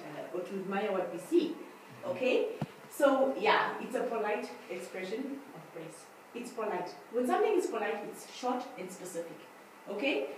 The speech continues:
You can't compliment someone and confuse them while complimenting them. Okay? That's what I mean. Okay. A compliment is a remark that says something good about the next person.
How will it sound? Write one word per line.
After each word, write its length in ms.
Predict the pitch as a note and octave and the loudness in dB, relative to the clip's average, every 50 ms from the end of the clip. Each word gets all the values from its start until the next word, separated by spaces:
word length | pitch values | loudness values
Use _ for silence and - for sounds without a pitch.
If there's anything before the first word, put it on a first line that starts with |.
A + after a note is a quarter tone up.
| - - | -4 -2
You 100 | C4 - | 2 4
can't 220 | - G4 G#4+ G#4 F#4 | 6 6 6 6 6
compliment 400 | E4 E4 D#4 C#4+ C#4+ C#4+ C#4+ C#4+ | 6 6 6 6 4 4 4 4
someone 300 | C#4+ B3+ B3 B3+ B3 A#3 | 4 4 4 4 2 2
and 100 | A3 G3+ | 0 -2
confuse 380 | G#3 G#3 G#3 B3+ D4+ D4 - | -2 -2 0 2 2 2 2
them 160 | G3+ F#3 E3+ E3 D#3+ - - - - - | 2 -2 -4 -4 -6 -8 -10 -14 -12 -6
while 160 | E3 F3 F3+ F3+ | -2 -2 0 0
complimenting 640 | - G#3+ G#3+ - G#3 G3+ G3 F3+ F3 E3 E3 D#3+ D3+ - | 0 -2 -4 -4 -4 -6 -6 -8 -8 -8 -10 -10 -12 -12
them. 80 | - - - - - G3 | -12 -14 -14 -16 -12 -4
Okay? 280 | - C#4 C#4+ D4 - - - - - - - - - | 0 2 2 2 2 -2 -6 -12 -14 -16 -16 -12 -10
That's 120 | F3 - | -8 -4
what 120 | - E3+ - | -2 0 0
I 120 | - - | 0 2
mean. 300 | C4 F4 - - - - - - - - - - - - - - - - | 4 2 2 2 0 -4 -8 -12 -14 -18 -18 -18 -18 -18 -16 -10 -4 0
Okay. 380 | E3+ - - D4+ - - - - - - F#3+ F#3+ - - - | 2 4 4 4 4 2 0 -2 -6 -6 -6 -6 -6 -2 4
A 80 | C#4+ C#4+ - | 4 4 6
compliment 640 | - A4+ A#4 A#4+ B4 B4+ A#4 G4+ F#4 F#4+ - F#4+ E4+ C#4+ | 6 6 6 6 6 6 6 6 6 6 4 4 2 2
is 120 | C#4 C4+ | 4 4
a 60 | A#3+ A#3 | 6 6
remark 460 | A#3+ A3 A3 A#3 A#3+ - - - - - - - - - - - - - - - - - - - - - | 6 4 2 2 2 2 0 0 -2 -6 -10 -12 -16 -18 -20 -20 -20 -20 -20 -20 -20 -20 -20 -10 -4 0
that 180 | A3+ A3+ A3+ | 0 0 2
says 180 | - C4 C4+ B3+ - - - | 0 -2 -2 -2 -4 -4 -2
something 420 | C#4+ C#4+ C#4 C4+ C#4 - A3 G#3+ A3 | 0 4 4 4 4 4 2 0 0
good 240 | G#3+ G#3 G3 - - - - - - | 2 2 2 2 0 -4 -6 -8 -6
about 420 | F3+ F3 F#3+ F#3+ F#3+ F#3 - - F#3+ | -2 4 6 6 6 4 2 -2 -4
the 60 | F#3+ | -2
next 340 | F#3+ F#3 F#3+ G3 F#3+ - - | 0 0 0 0 -2 -2 -2
person. 280 | F3 E3+ E3+ - - | -2 -2 -2 -4 -6